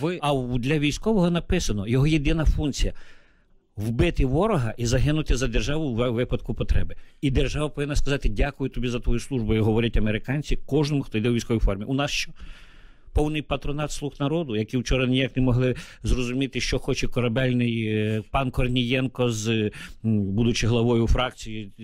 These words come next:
Speaker 2: чи ким він там є, партії «Слуга народу», і не може визначитися, що там відбувалося у Парковому.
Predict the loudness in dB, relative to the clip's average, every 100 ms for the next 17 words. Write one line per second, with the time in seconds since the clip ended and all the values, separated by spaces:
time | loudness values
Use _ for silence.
0 | -10 -8 -6 -2 0 0 0 0 0 0
1 | -2 -2 -2 -2 -4 -8 -4 2 4 4
2 | 4 2 2 2 2 4 2 2 0 0
3 | 0 0 0 0 0 0 0 -2 0 0
4 | 0 0 0 0 -2 -4 -4